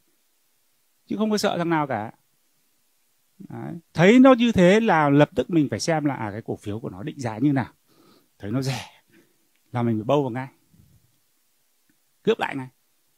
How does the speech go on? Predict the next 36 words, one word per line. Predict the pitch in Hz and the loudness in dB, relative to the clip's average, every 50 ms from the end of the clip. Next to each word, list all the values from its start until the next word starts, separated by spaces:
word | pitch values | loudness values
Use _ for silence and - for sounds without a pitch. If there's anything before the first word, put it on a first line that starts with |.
| _ _ _ _ _ _ _ _ _ _ _ _ _ _ _ _ | _ _ _ _ _ _ _ _ _ _ _ _ _ _ _ _
Chứ | 185 | -6
còn | 185 190 180 | -4 -2 -2
nếu | 170 185 | -2 -2
không, | - - 226 220 208 190 185 | -2 -2 -2 -4 -4 -4 -6
quý | - 185 | -6 -6
vị | 196 214 190 | -4 -4 -4
không | - 202 202 185 | -4 -4 -2 0
tầm | 196 175 165 | 0 0 2
nhìn | 165 160 160 156 | 4 4 4 4
là | 156 147 | 2 0
không | 160 170 180 | -4 -6 -8
cướp | 220 220 | -8 -12
lại | 202 - - | -12 -14 -14
được. | 120 120 - _ _ _ _ _ _ _ _ _ _ _ _ _ _ _ _ _ _ _ _ _ _ - - | -16 -18 -20 _ _ _ _ _ _ _ _ _ _ _ _ _ _ _ _ _ _ _ _ _ _ -20 -18
Đấy. | 110 104 117 139 - _ _ _ _ _ _ _ _ _ _ _ _ _ _ _ | -16 -16 -16 -18 -20 _ _ _ _ _ _ _ _ _ _ _ _ _ _ _
Gọi | - - 170 | -8 -6 -2
là | 175 170 | 0 2
nếu | 160 160 170 202 | 4 4 2 2
mà | 220 226 | 0 0
nhìn | 202 180 180 175 165 151 147 135 | 2 4 4 6 6 4 2 0
mà | 135 131 123 110 | 0 -2 -4 -4
mình, | 123 131 120 117 117 | -6 -6 -6 -6 -6
mình | 113 113 110 | -8 -8 -6
có | - 127 147 | -6 -6 -4
tầm | 160 196 151 127 | -2 -2 -2 0
nhìn | 135 131 117 107 | 0 -2 -4 -6
là | 101 | -6
mình | 98 104 107 95 - | -6 -6 -6 -6 -8
chỉ | - - | -10 -12
đụng | 202 214 175 | -12 -12 -10
khẽ | 156 196 180 - | -10 -10 -8 -6
đâu | 196 196 190 | -6 -6 -4
đâu | 180 170 170 160 | -4 -4 -6 -8
cái, | - 127 120 | -8 -10 -8
mình | 139 165 151 110 | -6 -6 -6 -6
chỉ | - 95 | -8 -12